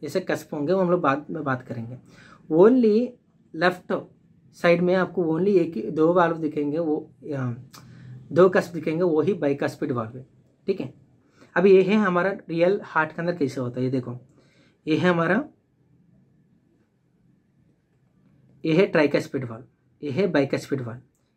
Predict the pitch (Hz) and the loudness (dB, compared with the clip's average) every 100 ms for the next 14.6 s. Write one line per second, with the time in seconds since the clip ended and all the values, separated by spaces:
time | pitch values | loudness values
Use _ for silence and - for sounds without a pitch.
0 | - 156 156 254 - _ _ _ _ 160 | -6 -2 0 0 -4 _ _ _ _ -2
1 | 165 165 147 139 185 185 - _ _ 160 | -2 0 -2 -2 -2 -4 -10 _ _ -6
2 | 160 160 160 160 165 240 - - 151 147 | -4 -4 -6 -2 -2 -2 -6 -6 -4 -2
3 | 262 - _ _ _ _ _ _ _ _ | -4 -8 _ _ _ _ _ _ _ _
4 | _ _ _ _ _ _ _ _ _ 165 | _ _ _ _ _ _ _ _ _ -4
5 | 165 165 151 160 185 190 180 180 220 180 | -2 0 0 2 2 2 2 0 -2 -2
6 | 180 175 143 143 202 - _ _ _ 131 | -4 -2 -6 -4 -6 -8 _ _ _ -8
7 | 117 - 127 - 160 160 - _ _ _ | -6 -8 -18 -12 -8 -8 -10 _ _ _
8 | _ _ - 160 190 - - _ _ - | _ _ 0 4 4 2 -18 _ _ -6
9 | 165 180 220 175 180 202 180 180 196 - | 2 4 4 2 2 2 2 2 0 -2
10 | 160 160 143 123 117 - _ _ _ _ | -4 -2 -6 -6 -12 -16 _ _ _ _
11 | _ 156 170 180 160 190 185 - 139 131 | _ 2 4 4 2 2 0 -4 -10 -8
12 | 127 123 117 - _ _ _ _ _ _ | -12 -14 -20 -20 _ _ _ _ _ _
13 | - 175 190 160 147 170 156 151 180 - | -8 -4 0 0 0 0 -2 -2 -2 -4
14 | 156 - 180 139 123 - | -6 -2 -2 0 -6 -8